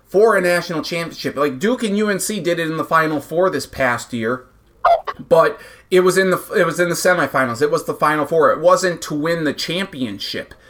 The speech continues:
Like, can you imagine that? Can you imagine if U N C had beat Duke or vice versa? That school would hang it over the other school's head for eternity. And right now, at least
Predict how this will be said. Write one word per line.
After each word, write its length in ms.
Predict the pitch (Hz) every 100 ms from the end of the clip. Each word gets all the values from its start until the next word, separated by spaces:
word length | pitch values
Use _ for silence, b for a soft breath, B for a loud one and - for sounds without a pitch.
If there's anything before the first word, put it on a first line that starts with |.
| b b b b b
Like, 120 | - 143
can 140 | 147
you 100 | 190
imagine 480 | 185 190 180 180 165
that? 240 | 160 190
Can 140 | 190 240
you 80 |
imagine 360 | 311 247 196 180
if 120 | 165
U 120 | 190
N 80 | 185
C 180 | 156 190
had 120 | 143
beat 220 | 123 170
Duke 240 | 165 156 139
or 40 |
vice 280 | 127 156 143
versa? 420 | 147 147 147 123 B B
That 180 | 233 220
school 460 | 175 - - 220 233
would 180 | 214 175
hang 340 | 185 196 208
it 120 | 208
over 340 | 214 196 190 185
the 160 | 170
other 140 | 185 180
school's 400 | - 180 170 -
head 280 | 160 156 - B B
for 360 | - 185 180 185
eternity. 1040 | 208 185 - - - 247 269 208 135 - - b b b - -
And 240 | 170 160
right 260 | 185 240 -
now, 580 | 247 311 226 147 147 b b -
at 140 | 180
least 240 | 214 220